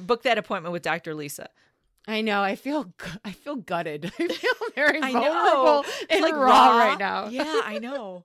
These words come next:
Speaker 2: <laughs> This is a safe place. <laughs> Why are you rocking? She's really rocking.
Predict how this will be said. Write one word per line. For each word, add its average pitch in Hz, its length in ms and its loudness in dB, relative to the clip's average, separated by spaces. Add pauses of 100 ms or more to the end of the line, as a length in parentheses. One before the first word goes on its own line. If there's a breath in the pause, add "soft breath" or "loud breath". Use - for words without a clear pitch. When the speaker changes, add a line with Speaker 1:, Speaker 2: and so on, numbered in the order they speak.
(160)
Speaker 2:
<laughs> - 180 -20
This 381 160 -6
is 427 220 0
a - 40 -20
safe 415 260 0
place. 339 320 -4 (240)
<laughs> 330 200 -8
Why 269 200 -2
are - 60 0
you 392 240 0
rocking? 190 560 0
She's 226 180 -4
really 226 260 -2
rocking. 196 440 -8